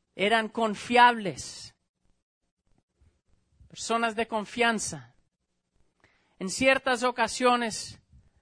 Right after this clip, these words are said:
Jesús hasta redujo la cantidad de sus seguidores cuando decían, él decía cosas que la multitud juzgaba como chocante, estremecedor o impes-, imposible para guardar.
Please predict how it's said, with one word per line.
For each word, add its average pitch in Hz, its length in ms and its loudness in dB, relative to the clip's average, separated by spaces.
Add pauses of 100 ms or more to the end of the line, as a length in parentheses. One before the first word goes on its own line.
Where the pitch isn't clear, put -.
(280)
Jesús 247 440 0
hasta 233 300 2
redujo 240 640 6
la 214 180 2
cantidad 220 800 2 (360)
de 220 120 4
sus 226 220 -2
seguidores 220 760 4
cuando 202 300 -2
decían, 214 540 -2 (200)
él 220 180 0
decía 214 420 2
cosas 220 520 2 (480)
que 220 120 2
la 214 140 2
multitud 220 640 0
juzgaba 196 720 2
como 190 280 -4
chocante, 202 640 0
estremecedor 196 1000 0 (380)
o 190 180 0
impes-, 208 500 0
imposible 214 760 -4
para 175 240 2
guardar. 175 600 0